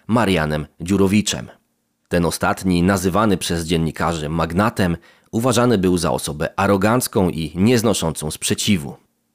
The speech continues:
Zarzucano mu również, że działa w sposób archaiczny,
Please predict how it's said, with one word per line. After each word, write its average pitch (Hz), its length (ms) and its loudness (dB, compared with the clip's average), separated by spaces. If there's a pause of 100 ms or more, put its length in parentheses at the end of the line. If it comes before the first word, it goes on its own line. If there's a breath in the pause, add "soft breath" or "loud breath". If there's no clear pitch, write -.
(240)
Zarzucano 98 600 0
mu 107 120 4
również, 95 360 4
że 85 220 -2
działa 80 260 0
w - 60 -14
sposób - 480 -8 (120)
archaiczny, 92 760 0